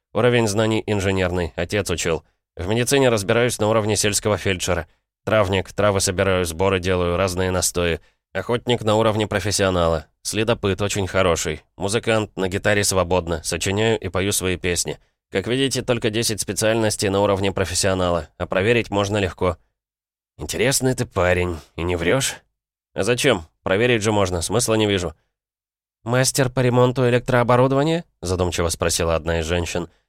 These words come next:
«А в какой сфере?» «Полный. Чиню телевизоры, холодильники, приёмники, магнитофоны. Да всё, при наличии запчастей и инструментов, конечно».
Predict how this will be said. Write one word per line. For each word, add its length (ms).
«А 80
в 80
какой 240
сфере?» 400
«Полный. 480
Чиню 260
телевизоры, 540
холодильники, 680
приёмники, 600
магнитофоны. 840
Да 120
всё, 320
при 120
наличии 360
запчастей 640
и 40
инструментов, 640
конечно». 480